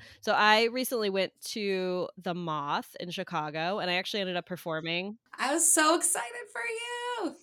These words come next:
Speaker 1: You're my, like, storyteller friend, so I was like, "Steph will get a kick out of this." One of the other storytellers there, and I feel bad I don't remember her name,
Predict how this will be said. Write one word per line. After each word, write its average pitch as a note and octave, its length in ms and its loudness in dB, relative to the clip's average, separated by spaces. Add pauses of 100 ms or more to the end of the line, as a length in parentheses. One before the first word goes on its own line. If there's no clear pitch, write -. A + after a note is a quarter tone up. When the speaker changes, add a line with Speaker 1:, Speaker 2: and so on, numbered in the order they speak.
(120)
Speaker 1:
You're A3+ 180 -2
my, A#3 180 0
like, A3 220 -2
storyteller F3+ 600 -6
friend, D#3+ 340 -8
so - 140 -12
I D#3+ 100 -6
was D#3+ 160 -12
like, - 380 -12
"Steph - 260 -12
will F#3+ 80 -16
get E3+ 120 -12
a - 40 -18
kick - 220 -20
out D3+ 100 -14
of D#3 80 -16
this." D#3+ 180 -12 (160)
One A3+ 240 0
of D#4+ 80 0
the D#4 120 2
other B3+ 140 2
storytellers E3 640 -2
there, D3 460 -2
and E3+ 180 -4
I F3 400 0 (280)
feel G3 220 -6
bad F3 240 2
I F3 80 0
don't E3 340 -6
remember E3+ 320 -10
her F#3 140 -12
name, D#3+ 320 -8